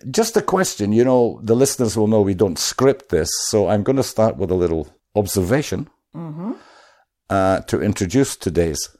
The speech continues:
Speaker 1: topic. As I explore and wander around our region here, looking for more interesting walks to take the dog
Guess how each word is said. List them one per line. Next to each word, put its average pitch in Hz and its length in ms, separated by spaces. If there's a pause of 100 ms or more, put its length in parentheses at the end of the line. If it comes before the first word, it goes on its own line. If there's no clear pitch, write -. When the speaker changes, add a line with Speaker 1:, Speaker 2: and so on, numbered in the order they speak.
(180)
Speaker 1:
topic. - 460 (340)
As 185 220
I 165 400 (180)
explore 147 800
and 117 120
wander 120 320
around 101 680 (340)
our 98 160
region 98 440
here, 87 360
looking 110 340
for 101 200
more 104 260
interesting 107 600
walks 120 460
to 98 100
take 110 260
the 107 100
dog 101 300